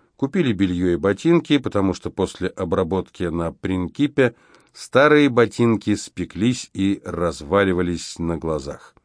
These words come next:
Хорошенькая горничная в кокетливой белой наколке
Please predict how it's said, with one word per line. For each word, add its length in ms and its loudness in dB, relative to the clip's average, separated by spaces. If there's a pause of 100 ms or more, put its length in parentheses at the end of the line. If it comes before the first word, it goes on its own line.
(1300)
Хорошенькая 920 2
горничная 800 2
в 40 -20
кокетливой 600 0
белой 360 2
наколке 680 0